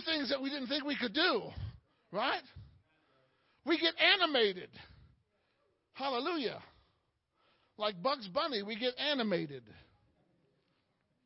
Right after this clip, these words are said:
Refreshing brings relief after fatigue. You know, you spend a lot of time in this world and you're gonna get wore out.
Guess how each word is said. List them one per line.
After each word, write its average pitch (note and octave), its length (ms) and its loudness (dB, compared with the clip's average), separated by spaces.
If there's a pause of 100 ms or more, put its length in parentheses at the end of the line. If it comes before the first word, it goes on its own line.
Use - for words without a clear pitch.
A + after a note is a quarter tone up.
(1500)
Refreshing C4 880 2
brings A#3+ 580 -2
relief A3 580 -2 (420)
after A3+ 460 -4
fatigue. G#3 460 -6 (2750)
You B3 100 0
know, C#4 160 6
you C#4+ 140 2
spend D4+ 440 4
a B3+ 80 4
lot C4+ 260 6
of B3 80 2
time B3+ 280 8
in B3+ 60 2
this A#3 200 4
world B3+ 280 8
and G#3+ 100 4
you're B3 140 2
gonna A3+ 180 0
get G#3+ 160 4
wore G#3+ 220 4
out. F#3+ 360 2